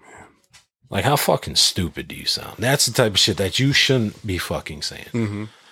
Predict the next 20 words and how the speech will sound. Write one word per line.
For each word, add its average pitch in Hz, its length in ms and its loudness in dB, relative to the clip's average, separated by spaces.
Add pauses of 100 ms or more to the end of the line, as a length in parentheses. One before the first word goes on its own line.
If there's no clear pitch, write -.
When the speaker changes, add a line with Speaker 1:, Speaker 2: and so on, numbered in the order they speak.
(140)
Speaker 2:
Now, 95 160 -2
other 160 180 4
shit 147 220 4
kinda 139 200 2
like, 117 260 2 (1300)
like 117 200 0
this - 200 6
right 120 140 4
here, 123 240 6
like 104 160 2
what 120 200 2
we're 151 120 4
doing, 185 300 0 (1600)
I 143 60 -4
feel 143 140 4
like 120 120 6
this 127 180 4
is 117 120 2
good. 90 240 -2 (380)
Speaker 1:
Right. 95 180 -8